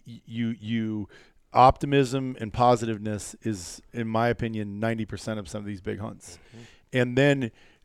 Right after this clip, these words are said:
Speaker 1: we see so many hunters from our perspective, they can't get it done, um, because they, one, either didn't physically get themselves in good enough shape,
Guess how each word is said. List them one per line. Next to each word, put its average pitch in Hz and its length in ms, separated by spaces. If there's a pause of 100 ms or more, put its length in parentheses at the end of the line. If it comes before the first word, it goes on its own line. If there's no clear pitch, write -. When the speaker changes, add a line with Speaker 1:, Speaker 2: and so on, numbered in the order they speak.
(180)
Speaker 1:
we 127 180
see 131 200
so 143 240
many 143 180
hunters 131 340
from 117 160
our 127 160
perspective, 113 720
they 110 120
can't 117 240
get 117 100
it 107 140
done, 113 320 (600)
um, 117 320
because 113 520
they, 117 220
one, 127 340
either 127 200
didn't 117 240
physically 120 460
get 113 140
themselves 113 440
in 113 100
good 110 140
enough 110 200
shape, 113 360